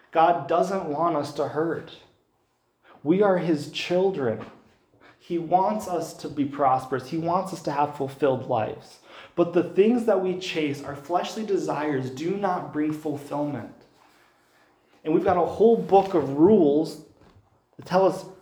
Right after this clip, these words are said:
things not to do, but it's really a book of freedoms, because when you can align yourself to God's plan,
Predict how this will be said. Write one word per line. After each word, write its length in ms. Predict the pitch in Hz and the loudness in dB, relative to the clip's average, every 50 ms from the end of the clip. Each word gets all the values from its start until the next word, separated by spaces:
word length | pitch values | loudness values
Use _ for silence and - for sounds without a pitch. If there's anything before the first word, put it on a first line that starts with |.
| _ _ _ _ | _ _ _ _
things 240 | - 196 208 196 175 | 2 2 2 2 0
not 340 | 180 185 185 190 180 - - | 0 2 2 0 0 -2 -4
to 100 | - 160 | -4 -4
do, 560 | 135 123 120 175 208 180 135 135 135 - - - - - - _ - - | -4 -4 -2 0 0 2 2 0 -2 -6 -10 -16 -20 -20 -20 _ -8 0
but 140 | 185 190 | 2 4
it's 160 | 202 190 202 196 | 4 4 2 -2
really 400 | 175 170 202 247 269 269 254 226 | -4 -2 -2 0 0 0 0 2
a 100 | 180 156 | 0 0
book 340 | 135 117 160 175 170 - | 0 0 0 0 0 0
of 140 | 180 147 - | -2 -4 -4
freedoms, 640 | - - - 180 190 190 190 180 147 113 113 110 - - - - - | -4 -8 -4 -2 -2 -2 0 0 0 -2 -2 -4 -8 -10 -10 -8 -2
because 340 | - 160 160 - 190 170 - | -2 -2 0 2 0 0 2
when 160 | 160 160 160 | 0 0 0
you 140 | 160 175 220 | 2 2 0
can 220 | 226 - 240 233 226 | 0 0 -2 0 0
align 420 | 202 180 170 170 185 208 220 220 | 0 0 0 0 0 2 2 2
yourself 500 | 208 190 180 180 - - 170 175 185 175 | 2 0 -4 -6 -6 -6 -4 -4 -4 -4
to 100 | - 185 | -2 -4
God's 440 | 156 131 143 143 151 151 147 147 - | -2 -2 -4 -6 -6 -6 -8 -8 -12
plan, 540 | - - - - 147 147 165 180 185 185 185 | -18 -14 -8 -6 -6 -4 -4 -6 -6 -8 -10